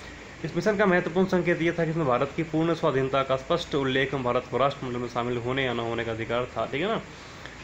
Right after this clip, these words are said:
भारत राष्ट्रमंडल में शामिल हो या न हो, भारत के ऊपर depend करता है और भारत की स्वाधीनता को स्पष्ट रूप से इसमें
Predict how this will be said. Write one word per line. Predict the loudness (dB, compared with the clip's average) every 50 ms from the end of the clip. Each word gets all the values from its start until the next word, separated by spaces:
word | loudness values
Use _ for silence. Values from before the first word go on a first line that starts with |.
| -8 -2 0
भारत | 0 2 4
राष्ट्रमंडल | 2 2 2 2 0 0 2
में | 0 0
शामिल | 0 0 0 0 2 2
हो | 4 4
या | 4 4
न | 4
हो, | 4 4
भारत | 4 4 2 2 0 -2
के | -2
ऊपर | 0 0 0
depend | 0 0 -2 -2 0
करता | 0 -2 -2 -2 -2
है | 0 2 2 2 2
और | 2 2 2
भारत | 2 2 2 2 0
की | -2
स्वाधीनता | -4 -4 -2 -2 -2 -2 0 -2 -2
को | -2 -4
स्पष्ट | -6 -2 -2 -2 -2 -2 -6
रूप | -6 -4
से | -2 -2 -2
इसमें | -2 0 0 0 0